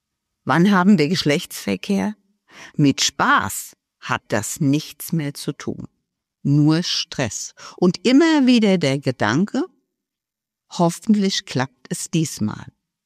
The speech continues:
Und das Gewicht steigt und steigt. Selbst beim Essen denk ich nicht mehr an Genuss, sondern nur,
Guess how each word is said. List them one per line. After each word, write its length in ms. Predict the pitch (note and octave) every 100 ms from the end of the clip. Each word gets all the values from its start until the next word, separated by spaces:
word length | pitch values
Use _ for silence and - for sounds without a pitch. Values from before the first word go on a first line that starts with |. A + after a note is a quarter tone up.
| _ _ _ _ _ -
Und 260 | F3+ B3+ -
das 300 | - C3 - -
Gewicht 840 | C3 A#2+ C#3+ E3 - - _ -
steigt 920 | - - - G2 G#2 - - - _ _ _
und 220 | D#3+ D#3
steigt. 420 | - - - - _ _ _ _ _ _ _ _ _ _ - - -
Selbst 400 | - F3+ - -
beim 200 | F#3 E3+
Essen 600 | A#2+ A3 - E3 D3 -
denk 300 | D3+ E3 G3 -
ich 240 | D#3 -
nicht 360 | E3 F3 - -
mehr 260 | D#3+ C#3 -
an 200 | B2+ B2
Genuss, 640 | B2+ C3+ C4 - - - _ _ _ _ _ _ _ _ - _ -
sondern 560 | - C#3+ C3+ B2+ A#2+
nur, 380 | B2 B2 D3+